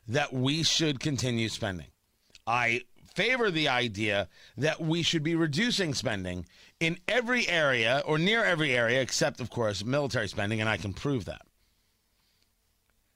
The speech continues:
But "Oh, it's the Republicans who are bringing us a shutdown." You've heard this whole song and dance before. Democrats are in power.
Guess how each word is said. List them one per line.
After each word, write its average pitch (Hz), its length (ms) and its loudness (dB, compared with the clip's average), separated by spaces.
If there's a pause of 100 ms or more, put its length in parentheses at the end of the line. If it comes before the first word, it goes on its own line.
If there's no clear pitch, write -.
(180)
But 127 300 -2 (400)
"Oh, 147 380 2
it's - 160 -6
the 110 140 -2
Republicans 143 840 -2
who 135 60 0
are 123 120 2
bringing 170 360 -2
us 147 160 0
a 151 60 0
shutdown." 113 640 0 (360)
You've 156 220 0
heard 147 240 2
this 135 220 0
whole 131 180 2
song 123 320 0
and 117 100 0
dance 110 300 0
before. 95 560 -4 (640)
Democrats 147 580 2
are 104 80 0
in 95 120 -4
power. 92 400 -2